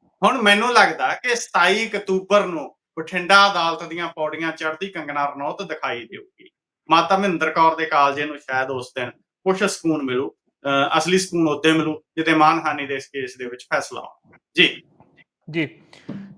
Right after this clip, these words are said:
Speaker 2: ਜੀ, ਬਿਲਕੁਲ ਦੇਖਦੇ ਹਾਂ ਇਸ ਮਾਮਲੇ ਵਿੱਚ ਹੋਰ ਕੀ ਕੀ ਹੁੰਦਾ ਤੇ ਕਿੰਨੀ ਕੁ ਹੋਰ ਖੱਜਲ ਖੁਆਲੀ ਕੰਗਣਾ ਰਣੌਤ ਨੂੰ ਸਹਿਣੀ ਪੈਂਦੀ ਆ। ਅ, ਇੱਕ ਹੋਰ, ਅ, ਕਾਫੀ, ਅ, ਖਬਰ ਆਈ ਸੀ, ਬੜੀ ਚਰਚਾ ਹੋ ਰਹੀ ਆ ਜੀ,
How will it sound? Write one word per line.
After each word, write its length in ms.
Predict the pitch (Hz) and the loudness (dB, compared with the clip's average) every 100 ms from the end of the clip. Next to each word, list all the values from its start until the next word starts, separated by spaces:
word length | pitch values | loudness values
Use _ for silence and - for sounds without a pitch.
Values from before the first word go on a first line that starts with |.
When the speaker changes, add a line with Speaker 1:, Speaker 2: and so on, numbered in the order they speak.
| 160 | -8
Speaker 2:
ਜੀ, 100 | 165 | -6
ਬਿਲਕੁਲ 340 | 196 208 233 | -6 -2 0
ਦੇਖਦੇ 320 | 202 185 196 | 2 0 0
ਹਾਂ 80 | 220 | -2
ਇਸ 140 | 214 | -4
ਮਾਮਲੇ 380 | 196 190 175 185 | -2 0 0 0
ਵਿੱਚ 220 | 190 190 | 0 -2
ਹੋਰ 220 | 175 175 165 | -4 -4 -4
ਕੀ 160 | 170 | -8
ਕੀ 140 | 180 190 | -6 -6
ਹੁੰਦਾ 300 | 170 170 170 | -2 0 0
ਤੇ 140 | 190 | -2
ਕਿੰਨੀ 340 | 190 160 160 | -6 -8 -8
ਕੁ 120 | 170 165 | -8 -6
ਹੋਰ 240 | 151 151 | -4 -4
ਖੱਜਲ 320 | 151 143 151 | -6 -6 -6
ਖੁਆਲੀ 360 | 147 160 147 156 | -4 0 0 0
ਕੰਗਣਾ 320 | 151 143 147 | -4 -4 -4
ਰਣੌਤ 260 | 139 139 143 | -4 -6 -8
ਨੂੰ 120 | 151 | -8
ਸਹਿਣੀ 200 | 156 160 | -8 -8
ਪੈਂਦੀ 360 | 160 147 156 | -8 -6 -2
ਆ। 140 | 165 180 - - - - - - | 0 0 -6 -20 -20 -20 -6 4
ਅ, 40 | 185 - - | 4 4 -2
ਇੱਕ 180 | 214 220 | 0 2
ਹੋਰ, 360 | 220 233 277 262 | 4 6 6 6
ਅ, 300 | 254 220 214 | 4 2 4
ਕਾਫੀ, 420 | 208 196 196 220 | 6 6 4 -4
ਅ, 320 | 220 196 175 | -4 2 2
ਖਬਰ 300 | 175 180 175 | 4 2 2
ਆਈ 220 | 175 180 | 2 2
ਸੀ, 160 | 190 220 | 0 -4
ਬੜੀ 160 | 202 202 | -4 -2
ਚਰਚਾ 360 | 202 170 214 | -2 0 0
ਹੋ 180 | 196 180 | 0 0
ਰਹੀ 140 | 185 | 2
ਆ 80 | 196 | 0
ਜੀ, 280 | 185 196 208 | 0 -6 -10